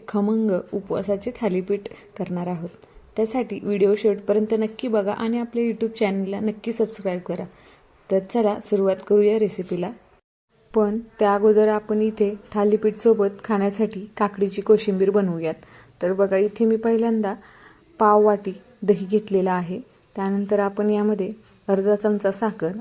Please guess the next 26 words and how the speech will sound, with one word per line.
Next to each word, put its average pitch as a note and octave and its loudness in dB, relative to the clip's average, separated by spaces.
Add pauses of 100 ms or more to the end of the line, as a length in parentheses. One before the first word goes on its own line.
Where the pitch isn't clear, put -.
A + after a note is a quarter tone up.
आणि G3 -2
चवीपुरतं G#3 2
मीठ G#3 0
घालून G3 2 (480)
हे G3+ 4 (300)
अर्धा G3 4
ते G3+ 2
एक G#3+ 2
मिनिट G#3 0
व्यवस्थित F#3 -4
मिक्स A#3 -2
करून F#3+ 0
घेऊयात. - -12
यानंतर G#3+ 2
आपण G#3+ 2
यामध्ये G#3 0 (180)
एकदम F#3 0
बारीक G3 0
चिरलेली G#3 -2 (360)
काकडी F#3+ 2
घालूयात F3+ 0
एक F3 -6
वाटी E3+ -6 (720)
आणि F#3+ -2 (100)
दोन G3 4
चमचे G3 0